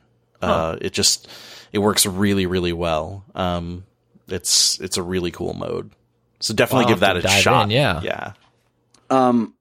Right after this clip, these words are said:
Speaker 3: yeah, I, I'm interested to try it. Um, are you guys not excited about Star Wars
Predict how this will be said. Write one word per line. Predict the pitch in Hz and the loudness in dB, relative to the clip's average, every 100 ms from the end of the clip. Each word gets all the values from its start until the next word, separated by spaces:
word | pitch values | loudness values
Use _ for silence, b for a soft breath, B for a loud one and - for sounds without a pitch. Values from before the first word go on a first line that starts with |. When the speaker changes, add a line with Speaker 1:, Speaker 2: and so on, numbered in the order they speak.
| _ _ | _ _
Speaker 3:
yeah, | 127 151 127 - | 2 4 2 0
I, | 139 | -6
I'm | 151 165 | -8 -10
interested | 127 - - 104 | -8 -8 -10 -12
to | |
try | - 117 95 | -4 -2 -2
it. | 78 - _ _ _ - | -4 -12 _ _ _ -14
Um, | 87 85 82 - _ _ b | -10 -10 -14 -20 _ _ b
are | 135 | -2
you | 170 | 2
guys | 214 196 | 2 2
not | 196 | 2
excited | 190 175 156 160 | 2 2 2 2
about | 143 131 131 117 - | 2 4 4 2 -2
Star | - 107 | 0 2
Wars | 113 120 120 - | 2 0 -2 -8